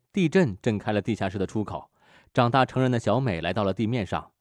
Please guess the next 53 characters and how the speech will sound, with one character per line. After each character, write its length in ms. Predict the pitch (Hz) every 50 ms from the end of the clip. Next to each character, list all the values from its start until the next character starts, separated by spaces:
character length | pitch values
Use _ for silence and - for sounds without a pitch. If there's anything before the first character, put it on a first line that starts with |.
| _ _ _ _ _ -
一 120 | 135 120
抬 160 | - - 101
头 340 | - - - 98 110 123 - -
便 200 | - 123 110 107
看 200 | - - 117 107
到 80 | 98 95
了 80 | 95
那 120 | 107 101 95
颗 200 | - - 113 110
硕 220 | 110 - - 180 131
大 140 | 120 104 90
的 80 | 90
八 180 | - - 135 135
号 160 | - - 107
台 180 | - - 90 95
球。 300 | - - 78 71 - _ _ _ _ _ _ _ _
这 200 | - 214 196 127
时， 300 | - - 98 90 92 _ _
一 120 | - 127 131
个 120 | 165 175
外 160 | 180 175 151
星 120 | - - 180
快 220 | 170 - 180 156
递 100 | 120 107
员 160 | 95 90 107
登 160 | 123 131 110 104
场， 240 | 101 98 76 - _ _ _ -
让 240 | 110 107 98 95
小 220 | - - 101 98 110
美 220 | 117 110 85 76
签 260 | - - - 113 110
收 160 | - 113 110 101
货 240 | - - 131 107
物。 240 | 87 80 73 - _ _ _ _ _ _
小 220 | - - 127 135
美 120 | 147 135 117
示 220 | - - 135 127
意 100 | 120 120
签 220 | 110 - 143 139 131
收 140 | 143 135
过 120 | 123 135 107
后， 280 | - - 95 85 - -
快 180 | - 147 135
递 100 | 113 110
员 140 | 98 87 98
就 120 | 104 104 -
消 180 | - 127 131
失 160 | 127 - 151
了。 200 | 147 120 - - _ _ _ -
不 100 | 113 110
得 80 | 104 101
不 140 | - 110
说， 200 | 104 - 120 117